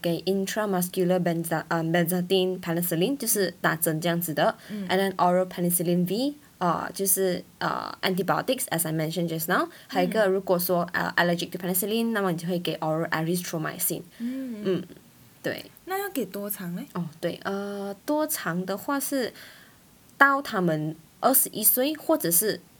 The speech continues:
Speaker 1: last，呃，five years after last attack of acute rheumatic fever。
Speaker 2: 哦。
Speaker 1: 对，但是如果for，就是刚-，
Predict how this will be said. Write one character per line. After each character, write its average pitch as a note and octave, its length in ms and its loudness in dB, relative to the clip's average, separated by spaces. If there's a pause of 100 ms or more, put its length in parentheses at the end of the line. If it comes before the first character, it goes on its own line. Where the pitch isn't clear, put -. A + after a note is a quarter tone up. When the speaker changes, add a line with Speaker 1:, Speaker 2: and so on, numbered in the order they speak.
(180)
Speaker 1:
last， G#3 300 4 (220)
呃， F3 200 2
five G3+ 280 4
years G3+ 340 0
after F#3 380 2 (100)
last F3+ 240 4
attack E3 320 2
of D#3+ 240 -4
acute E3+ 260 0
rheumatic D3+ 380 -4
fever。 - 320 -6
Speaker 2:
哦。 A3 500 -12
Speaker 1:
对， F3+ 260 2
但 F4 160 4
是 G4 140 4
如 A3 160 2
果 F3+ 240 4
for， F3 320 2
就 C4 120 2
是 C4+ 60 4
刚-， F3 240 4